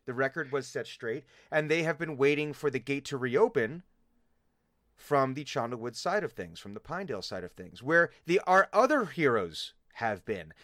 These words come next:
Our other heroes, Thunna General Trunk and Hugon Valander,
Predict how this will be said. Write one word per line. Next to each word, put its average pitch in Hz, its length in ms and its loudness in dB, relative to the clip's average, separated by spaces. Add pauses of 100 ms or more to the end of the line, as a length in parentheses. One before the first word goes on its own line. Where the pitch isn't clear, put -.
(160)
Our 151 160 4
other 240 200 4
heroes, 95 540 -6
Thunna 180 320 0
General 170 280 -4
Trunk 143 360 -6 (100)
and 135 160 -10
Hugon 110 360 -4
Valander, 139 460 -4